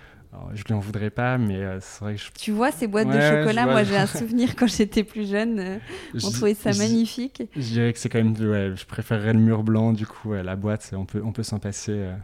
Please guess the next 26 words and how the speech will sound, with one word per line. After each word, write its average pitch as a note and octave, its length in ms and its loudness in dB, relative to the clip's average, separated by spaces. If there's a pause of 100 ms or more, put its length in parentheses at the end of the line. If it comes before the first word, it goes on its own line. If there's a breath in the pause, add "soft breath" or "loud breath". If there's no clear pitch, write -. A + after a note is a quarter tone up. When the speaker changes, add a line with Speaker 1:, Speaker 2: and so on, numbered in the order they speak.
(200)
Speaker 1:
on A2 40 -12
peut A2 120 -10
s'en - 120 -2
<laughs> - 20 -10
passer. - 480 0 (960 loud breath)
Speaker 2:
Question B3+ 380 -4
à G3+ 120 0
sept - 320 -4
euros C4 200 2
quatre-vingt-dix, G3+ 920 0
le G3+ 180 4
prix B3+ 220 -6
du G#3+ 160 -2
D G3 140 2
V G#3 160 2
D G#3 160 2
des E3+ 120 0
Trois - 200 -4
Frères. B3 540 -2 (180)
Alors, F#3+ 240 4
tu - 160 -4
es G#3 60 2
plutôt G3+ 400 0
Braque G#3 400 -2
ou A3 60 0
Vasarely ? F#3 640 0